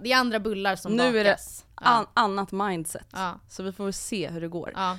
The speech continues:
Speaker 2: Men ja, det ska bli kul. Jag ser
Speaker 1: Mm.
Speaker 2: fram emot det. Det som har känts bättre inför den här tävlingen är ju att jag inte har varit skadad och sjuk så mycket
Speaker 1: Ja.
Speaker 2: som jag var inför de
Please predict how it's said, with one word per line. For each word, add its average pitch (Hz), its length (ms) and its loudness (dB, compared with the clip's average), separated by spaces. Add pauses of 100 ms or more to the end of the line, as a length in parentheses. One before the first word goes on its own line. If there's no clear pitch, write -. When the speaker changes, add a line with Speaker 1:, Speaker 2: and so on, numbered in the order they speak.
Speaker 2:
Men 202 460 2
ja, 330 220 6
det 302 80 -2
ska 320 120 -2
bli 311 120 0
kul. 220 540 -2
Jag 233 100 -4
ser 262 100 0
Speaker 1:
Mm. 190 120 -2
Speaker 2:
fram 311 200 4
emot 240 240 0
det. 202 100 -2
Det 202 120 -2
som 214 160 -4
har 202 40 -2
känts 202 220 -4
bättre 240 320 -2
inför 208 180 0
den 185 60 0
här 180 100 0
tävlingen 165 420 -4
är 170 100 -4
ju 160 80 -4
att 160 160 -6
jag 160 200 -2
inte 170 220 -6
har 160 80 -6
varit 151 120 -6
skadad 151 420 -6
och 160 80 -10
sjuk - 400 -8
så - 140 -12
mycket 156 240 -8
Speaker 1:
Ja. 226 80 0
Speaker 2:
som 262 60 2
jag 170 60 0
var 156 120 0
inför 151 180 -12
de 143 220 -10